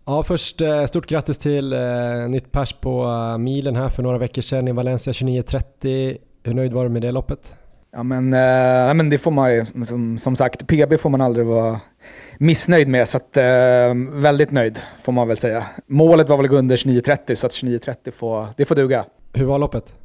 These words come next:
Speaker 2: Ehm, nej, men det var, det var bra. Nej, men jag paceade mig för, eh, tjugonio tjugo, så att, eh, jag höll det ganska länge och sen så tappade jag väl lite där i, i slutet. Eh, men inte så mycket, så att, eh, nej, men jag tyckte det var bra, bra genomfört, bra bana,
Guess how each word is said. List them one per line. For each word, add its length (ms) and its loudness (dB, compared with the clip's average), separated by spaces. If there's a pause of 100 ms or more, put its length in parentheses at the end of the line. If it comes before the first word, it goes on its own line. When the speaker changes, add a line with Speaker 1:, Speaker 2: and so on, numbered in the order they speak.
(100)
Speaker 2:
Ehm, 600 -8
nej, 120 -6
men 100 0
det 80 4
var, 340 0
det 120 -2
var 100 0
bra. 260 0 (240)
Nej, 100 -4
men 60 2
jag 120 2
paceade 360 2
mig 300 2
för, 340 2
eh, 200 2 (300)
tjugonio 380 0
tjugo, 440 -2
så 160 -10
att, 260 -18
eh, 480 0 (460)
jag 120 -2
höll 160 2
det 80 -2
ganska 260 -4
länge 280 -2
och 120 -2
sen 180 -8
så 100 -10
tappade 420 -6
jag 100 -2
väl 100 -4
lite 240 -8
där 200 -10
i, 400 -10 (160)
i 80 -8
slutet. 600 -6 (400)
Eh, 500 -2
men 200 -4
inte 140 -6
så 140 -6
mycket, 280 -10
så 80 -12
att, 200 -14
eh, 60 -4
nej, 120 -6
men 140 -8
jag 120 -4
tyckte 220 -10
det 40 -8
var 280 -6
bra, 300 -10 (100)
bra 200 -8
genomfört, 580 -8
bra 140 4
bana, 320 0